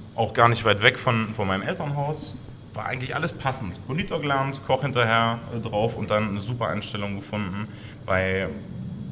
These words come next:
Randy Bobsin, der damals hier in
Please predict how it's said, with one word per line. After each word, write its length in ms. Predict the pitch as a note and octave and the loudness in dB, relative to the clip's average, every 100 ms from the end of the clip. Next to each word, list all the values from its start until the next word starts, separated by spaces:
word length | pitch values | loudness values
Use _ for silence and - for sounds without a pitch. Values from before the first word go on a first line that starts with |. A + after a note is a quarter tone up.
| - - - - - - - - | -8 -10 -10 -12 -12 -14 -14 -8
Randy 220 | F#2+ G#2 | -2 0
Bobsin, 480 | F2+ E2+ - - E2+ | 0 -2 -4 -6 -4
der 100 | F#2+ | -4
damals 400 | F2+ G#2+ A2+ - | -2 -2 -4 -6
hier 260 | A2 B2 - | -6 -4 -6
in 220 | A#2 A2 | -8 -8